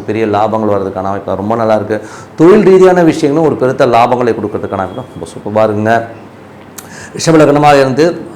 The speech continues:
புதன் தசாபுத்தி அந்த புதன் வந்து ரெண்டில் இருக்கும்போது, குழந்தைகளோட விஷயங்கள், கலைஞர்களுக்கு வந்து பெரிய வாய்ப்புகள், குழந்தைகள் வந்து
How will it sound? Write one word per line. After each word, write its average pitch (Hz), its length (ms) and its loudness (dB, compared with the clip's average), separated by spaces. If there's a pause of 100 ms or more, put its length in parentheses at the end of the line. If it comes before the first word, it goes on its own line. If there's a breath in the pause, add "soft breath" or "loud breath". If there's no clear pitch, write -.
(120)
புதன் 127 240 -2
தசாபுத்தி 120 460 0
அந்த 113 140 -4
புதன் 131 380 -2
வந்து 123 80 0
ரெண்டில் 120 400 -2
இருக்கும்போது, 110 260 -4
குழந்தைகளோட 151 540 0
விஷயங்கள், 120 460 -4
கலைஞர்களுக்கு 127 640 -2
வந்து 120 140 -6
பெரிய 117 240 -4
வாய்ப்புகள், 110 480 -4
குழந்தைகள் 120 340 -6
வந்து 117 300 -4